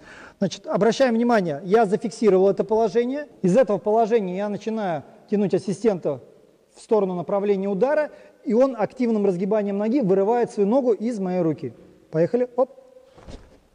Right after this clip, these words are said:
Дальше я начинаю на три счета тянуть еще дальше. Раз, два, три. И он собирает ногу, я ловлю его ногу обратно. Посмотрели еще раз.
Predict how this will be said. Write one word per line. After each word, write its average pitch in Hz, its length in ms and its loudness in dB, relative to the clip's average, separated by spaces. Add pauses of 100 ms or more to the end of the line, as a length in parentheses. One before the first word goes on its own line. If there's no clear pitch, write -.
(200)
Дальше 220 360 2
я 208 120 6
начинаю 220 540 -2
на 208 100 0
три 226 180 0
счета 190 300 0
тянуть 208 320 -2
еще 185 180 -2
дальше. 185 300 2
Раз, 185 180 2
два, 185 200 2
три. 277 320 0
И 240 40 4
он 269 140 4
собирает 226 460 4
ногу, 277 260 6
я 220 180 6
ловлю 220 440 4 (920)
его 185 200 2
ногу 202 280 2
обратно. 139 440 -2 (480)
Посмотрели 196 480 2
еще 208 220 2
раз. 156 200 -2